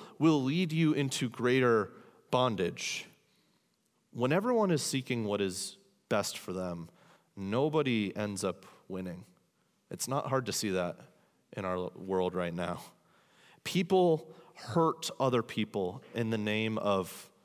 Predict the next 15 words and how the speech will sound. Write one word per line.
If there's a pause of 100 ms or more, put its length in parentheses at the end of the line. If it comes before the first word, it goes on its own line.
(140)
my
freedoms, (300)
my
rights. (1600)
And
the
poor (640)
and
the
vulnerable
become
even
more
marginalized. (140)
Anarchy